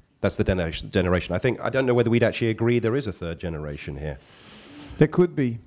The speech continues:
Speaker 2: I, it's funny because, um, when you live somewhere, you always think the grass is greener somewhere else.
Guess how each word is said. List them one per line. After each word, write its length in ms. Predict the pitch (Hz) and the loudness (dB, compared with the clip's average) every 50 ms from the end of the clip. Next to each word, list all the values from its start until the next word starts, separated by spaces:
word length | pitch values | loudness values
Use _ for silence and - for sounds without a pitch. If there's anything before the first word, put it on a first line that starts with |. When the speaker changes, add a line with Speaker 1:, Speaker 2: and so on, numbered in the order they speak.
| - - | -4 -2
Speaker 2:
I, 80 | 156 | 0
it's 400 | 139 - - - - - 156 127 | 0 0 -4 -8 -2 -2 0 0
funny 260 | - - 170 175 170 151 | 2 2 2 2 2 0
because, 340 | 135 123 - 135 135 127 | -2 -2 0 0 0 2
um, 340 | 120 131 120 117 117 117 120 - _ - - | 2 2 2 2 -2 -4 -6 -10 _ -16 -8
when 260 | 160 127 135 143 151 | 2 4 4 6 6
you 80 | 156 147 | 6 6
live 180 | 143 151 147 | 6 4 2
somewhere, 300 | - - 156 139 135 131 | 2 0 2 4 4 4
you 160 | 127 123 127 | 6 6 6
always 240 | 123 127 131 131 123 | 6 6 4 2 2
think 240 | - - 131 127 120 | 0 0 0 2 2
the 80 | 113 113 | 0 0
grass 380 | 110 123 120 117 117 110 - | 0 2 2 2 0 0 -2
is 100 | 120 107 | -6 -4
greener 300 | 101 120 120 120 113 110 | 0 2 2 4 2 2
somewhere 400 | 101 - - 104 98 98 95 98 | 0 -2 -2 -2 -2 -2 -2 -2
else. 320 | 95 92 92 - - - | -4 -6 -8 -10 -14 -14